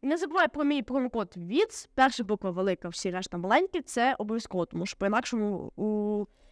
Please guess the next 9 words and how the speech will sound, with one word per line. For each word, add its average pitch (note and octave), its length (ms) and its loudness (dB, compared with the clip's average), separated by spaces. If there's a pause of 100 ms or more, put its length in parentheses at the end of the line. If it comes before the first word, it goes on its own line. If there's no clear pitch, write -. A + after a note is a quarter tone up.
(120)
вас A3 200 2
не G#3 100 0
ведеться. G3 440 -2
До A#3 80 -4
речі, G#3+ 400 -4 (240)
завантажилось, D#4 720 0
не F4 260 2
завантажилось, G#3 840 -4
значить, C#4+ 460 0